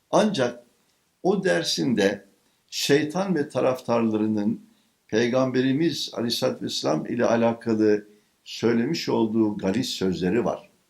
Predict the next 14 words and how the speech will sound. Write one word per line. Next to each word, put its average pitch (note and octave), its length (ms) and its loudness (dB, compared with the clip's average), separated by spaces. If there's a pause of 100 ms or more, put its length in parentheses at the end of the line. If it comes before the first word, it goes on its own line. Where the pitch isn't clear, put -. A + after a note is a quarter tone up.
(1160)
Onlara F3 500 4
binen C#3+ 540 2
ve A#2+ 160 0
Kur'an'ın D3 460 2
müsaadesini B2 720 0
isnaden A#2 680 2 (600)
Bediüzzaman D3 580 0
Hazretleri C3 680 0
de C3 60 -2
o A2+ 160 0
galis - 340 -2
tabirleri A2+ 580 2
kullanmış A2+ 560 0
ama F#2 440 0